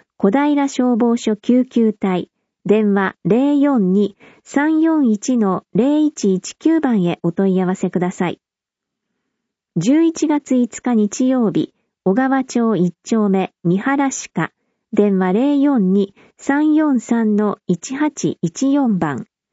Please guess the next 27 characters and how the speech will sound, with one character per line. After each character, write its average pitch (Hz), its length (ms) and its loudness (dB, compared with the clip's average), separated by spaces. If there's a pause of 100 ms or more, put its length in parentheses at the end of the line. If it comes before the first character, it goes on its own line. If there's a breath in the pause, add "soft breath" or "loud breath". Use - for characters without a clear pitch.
(800)
十 277 240 2
一 320 200 0
月 311 220 0
十 269 220 2
二 262 120 2
日 254 240 0
日 214 300 0
曜 262 220 2
日、 160 200 0 (440)
高 302 260 0
野 320 200 2
台、 190 340 -2 (500)
小 196 120 0
林 285 440 0
歯 - 140 -8
科 233 160 -2
医 196 240 2
院、 - 120 -4 (540)
電 202 260 2
話 185 280 -2
零 269 280 2
四 254 300 2
二 196 260 0 (240)
三 302 400 0
四 247 360 0
五 220 160 0
の 175 180 -2